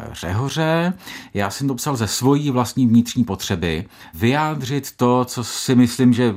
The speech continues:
k čemu jsem došel, že ty protimluvy a protiklady, to je ale přesně ono, to je to, čím je Bible unikátní, to, že prostě nazírá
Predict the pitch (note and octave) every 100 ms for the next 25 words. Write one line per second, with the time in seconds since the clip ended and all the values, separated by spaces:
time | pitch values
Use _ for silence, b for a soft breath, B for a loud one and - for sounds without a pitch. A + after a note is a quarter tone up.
0 | G2+ - B2+ B2 - C3 F#2+ G2+ - B2+
1 | B2+ B B B B - D3+ E3+ - F3+
2 | F3+ A#3+ A3 C3+ G2+ - - B2 C#3+ C#3
3 | G#3+ C#3+ A2 D#2+ B B B B _ D#3
4 | D3 C3 A#2 - B2+ - A2+ F#2+ E3+ F#2
5 | - A#2+ A#2+ - E3+ E3+ F3 B - D3
6 | F3 D3+ C3+ G#2+ C#2 - F3 D#3 - A2
7 | F#2+ - F#2 D#2 D2+ A#2 E3 B B -
8 | C#3+ D#3 F3 E3 - - C#3+ B B F#2
9 | A2+ D#3+ C#3+ F3+ F#3+ F3+ F3 F3